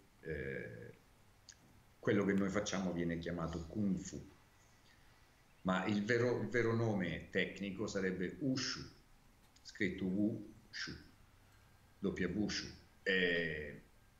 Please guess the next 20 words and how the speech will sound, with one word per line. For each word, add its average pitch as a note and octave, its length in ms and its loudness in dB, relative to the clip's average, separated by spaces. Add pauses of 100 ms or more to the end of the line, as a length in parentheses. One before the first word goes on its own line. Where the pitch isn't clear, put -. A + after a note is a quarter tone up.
(760)
Kung D#3+ 240 4
Fu, F3 480 2 (340)
eh, F2 520 2
è F#2+ 160 -2
quella B2 260 2
persona G#2 840 -2 (160)
che F#2 140 -10
fa E2+ 720 -2
un G2 240 0
lavoro, F2 680 0 (120)
colui F2+ 220 2
che F2+ 100 2
fa E2 180 0
Kung F2+ 180 2
Fu F2 160 0
è - 20 2
la D#2+ 100 2
persona E2+ 380 -2
che D#2+ 100 0
fa D#2 480 -2